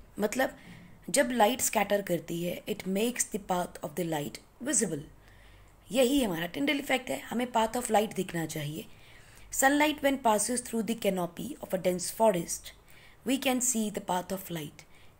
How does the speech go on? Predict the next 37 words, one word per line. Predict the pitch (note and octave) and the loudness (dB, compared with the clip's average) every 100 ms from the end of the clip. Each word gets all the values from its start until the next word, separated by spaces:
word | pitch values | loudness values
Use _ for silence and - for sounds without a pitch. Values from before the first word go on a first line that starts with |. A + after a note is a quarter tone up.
| - | 4
Here, | G#3 G3+ - - - - - | 8 8 6 -6 -20 0 4
tiny | B3+ C#4 D#4 | 6 4 2
water | A3 G3+ A3 G3 | 4 4 2 0
droplets | F3+ D3+ F3+ F3+ - - | -2 -4 -4 -6 -4 -4
in | G3 | 0
the | F#3+ F3 | 0 0
mist, | F3+ - - - - - G3 | -2 -2 -6 -12 -20 -16 -4
they | C#4 - | 2 4
scatter | G3 F3+ D#3 | 2 -4 -8
light। | D3+ D#3+ - - - - | -10 -12 -16 -20 -20 -14
तो | A3 | -2
पानी | - A#3+ C4+ D4 D#4 - - | 4 4 4 0 -2 -10 -10
के | C4 | -6
जो | A3 | -4
मॉलिक्यूल्स | G3+ G3 G3 G#3+ F#3+ | -4 -4 -6 -8 -6
हैं, | F#3+ F#3 | -4 -4
सिंपल | - G3+ A3 | -6 -6 -6
सिंपल, | G#3+ F#3+ F#3+ A#3+ - - - | -4 -6 -6 -12 -16 -20 -4
वो | C4 | 2
लाइट | C#4+ G#3+ - | 4 4 0
को | B3+ | -2
स्कैटर | - G3+ A3 | -2 -4 -6
करते | B3 C4 - | -8 -8 -8
हैं | C4+ F3+ - - - - | -8 -8 -12 -20 -6 -2
और | A3 | 0
हमें | G3 A3+ | -2 -6
Tyndall | G#3 F3+ F3 | -6 -6 -6
इफेक्ट | - G3 - | -8 -8 -8
दिखाई | F#3 G#3+ | -4 -4
देता | B3+ B3 A#3+ | -2 -4 -6
है, | A#3 - - | -8 -12 -4
path | F#3 F3+ G3 | -4 -2 -6
of | F#3+ | -4
light | F3+ G#3 C#4+ | -6 -6 -8
we | F3 | -10
can | - C#4+ | -8 -4
see। | C#4+ - | -2 -2